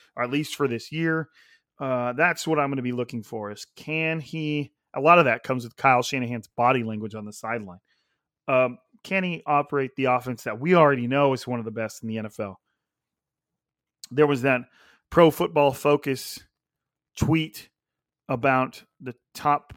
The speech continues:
six offensive coordinators in the N F L. Let me see if I can actually find it. I have a feeling I won't be able to find it fast enough.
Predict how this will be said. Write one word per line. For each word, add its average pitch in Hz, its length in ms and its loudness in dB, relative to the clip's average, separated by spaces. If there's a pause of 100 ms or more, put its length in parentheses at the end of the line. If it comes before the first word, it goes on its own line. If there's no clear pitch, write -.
six - 800 -8
offensive 147 540 -2
coordinators 151 760 -4 (640)
in 135 120 -10
the 135 160 -10
N 139 80 -8
F 131 220 -10
L. 151 340 -2
Let 156 140 -4
me 220 140 -8
see 151 300 -10
if 139 140 -8
I 123 100 -8
can 117 160 -14
actually 117 400 -16
find 113 460 -14
it. 131 140 -10
I 131 160 -4
have 135 100 -4
a 117 60 -14
feeling 120 340 -10
I 117 60 -10
won't 117 160 -14
be 117 80 -14
able 113 160 -12
to - 60 -20 (420)
find 120 320 -6
it 113 80 -12
fast 123 380 -12
enough. 123 320 -16